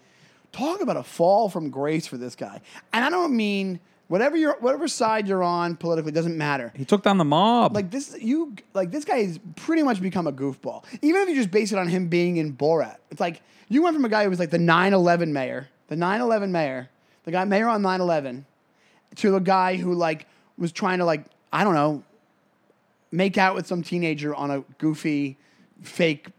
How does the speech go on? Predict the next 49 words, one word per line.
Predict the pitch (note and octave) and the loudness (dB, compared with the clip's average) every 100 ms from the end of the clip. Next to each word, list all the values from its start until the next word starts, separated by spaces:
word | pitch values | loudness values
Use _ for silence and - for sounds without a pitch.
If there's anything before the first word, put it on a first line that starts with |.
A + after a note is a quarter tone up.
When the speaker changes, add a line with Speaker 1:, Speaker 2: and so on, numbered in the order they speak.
| - | -2
Speaker 1:
parody | E3+ D#3+ D#3 C#3 | 2 2 2 0
movie. | C3 D3+ | -2 0
It's | G3+ | 2
like, | A#3+ F#3+ - B3 | 2 -2 -10 -2
it's | C4+ C4+ | 2 4
like, | A#3+ - _ - | 2 -2 _ 0
even | C#4 F4 | 4 6
that | D4 C4+ | 6 6
alone, | A3+ F#3 G3 F#3 B2+ A#2+ | 6 6 6 4 0 -4
besides | D3+ D#3 F#3 G3 | -2 2 2 2
your | G3+ | 2
politics, | G3 F3 C3+ A2+ D#2+ - - _ _ _ - | 2 2 0 -6 -16 -18 -20 _ _ _ -2
is, | D#3 C#3+ - | 0 0 -2
is | C#3+ | -4
goofy. | B2+ B2 - - - - | -4 -8 -8 -20 -20 -4
And | F3 | 2
the | F#3 | 4
reason | A3 A3 | 4 2
he's | G#3 | 2
jerk | F#3 G3 | 4 4
of | |
the | F3+ | 4
week | F3 | 4
this | E3+ G#3+ | 2 2
week? | A#3 B3+ - - _ _ _ _ _ _ - | 2 0 -4 -20 _ _ _ _ _ _ 0
Speaker 2:
I | C#3 F#3+ | 2 4
saw | G3+ - - D#3 E3+ F#3 | 2 -2 2 2 4 2
an | |
article, | F#3 C3+ C3 B2 - A2 A#2 B2 | 0 0 0 -2 -2 -2 -2 -6
and | - | -6
I'm | C#3 | -2
not | G#3 | 0
sure | - | 0
if | F#3+ | -2
you | G3 | 0
saw | G3+ G3+ | 0 0
this | F3 | -2
one, | - A#2 B2 - - _ _ | -2 -4 -6 -14 -20 _ _
where | C3+ C3+ C3+ | 0 2 2
it | - C3+ | -2 -4
said | - - C#3+ C3+ C3 B2+ A#2+ _ _ _ _ _ _ _ _ _ | -6 -4 -2 0 0 -4 -12 _ _ _ _ _ _ _ _ _
they're, | D3 | 0
they're | C3 | 0
doing | C3 F3 | 2 2
the | F#3 | 2
investigation | E3 D3 D3 D3 C#3+ D3+ | 0 0 -2 -2 -2 -2
about | C#3 | -4
the | B2+ | -2
insurrection, | B2 B2 B2 A#2+ A#2 - A2 A2+ | -4 -4 -2 -2 -4 -8 -10 -12